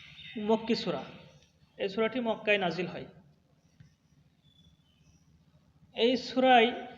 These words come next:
বিশেষ করে চারটি গুণের কথা বলা হয়েছে। যাদের, যাদের ভিতরে চারটি গুণ আছে, তারা ছাড়া সবাই ক্ষতির মধ্যে নিমজ্জিত রয়েছে, ক্ষতির মধ্যে আছে।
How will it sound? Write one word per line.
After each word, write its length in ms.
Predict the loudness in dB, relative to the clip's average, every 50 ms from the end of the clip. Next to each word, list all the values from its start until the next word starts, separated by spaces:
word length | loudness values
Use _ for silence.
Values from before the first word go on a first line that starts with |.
| -20 -20 -20 -20 _ _ _ -12
বিশেষ 420 | -6 -2 -2 0 0 0 -2 -2
করে 420 | 0 0 2 2 4 2 2 0 -6 -12 -16 -6 0
চারটি 560 | 2 2 2 0 -2 -8 -6 -6 -6 -6 -8 -10 -14 -10 -4
গুণের 260 | -2 0 2 2 2 2
কথা 220 | 2 0 0 2
বলা 200 | 0 0 0 0
হয়েছে। 320 | -2 -6 -6 -8 -10 -14 -18 -20 -20 _ _ _ _ _ _ _ _ _ _ _ _ _ _ _ _ _ _ _ _ _ _ _ _ -16 -6 0
যাদের, 400 | 2 4 4 4 4 2 0 0 0
যাদের 320 | 4 4 4 6 4 2 2
ভিতরে 320 | 2 2 2 2 0 0
চারটি 400 | 0 0 -2 -2 -2 -4 -4 -6
গুণ 220 | -4 -4 -2 -2
আছে, 320 | 0 0 0 -2 -4 -6 -6 -8 -12 -20 -20 -20 _ _ 0
তারা 240 | 2 4 4 4 4
ছাড়া 420 | 2 2 0 0 -2 -4 -6 -10 -10 -6 -2
সবাই 320 | 0 2 2 2 2 0 -4 -8 -6
ক্ষতির 320 | -4 -4 -2 0 0 0
মধ্যে 340 | 0 -2 -4 -4 -2 -2 0
নিমজ্জিত 520 | 0 0 0 0 -2 -2 -2 -2 -2 0 0
রয়েছে, 360 | 0 2 0 0 -2 -4 -12
ক্ষতির 440 | -14 -8 -4 -2 -2 -2 -2 -4 -2
মধ্যে 320 | -4 -4 -6 -2 2 2
আছে। 320 | 2 2 2 -2 -8 -12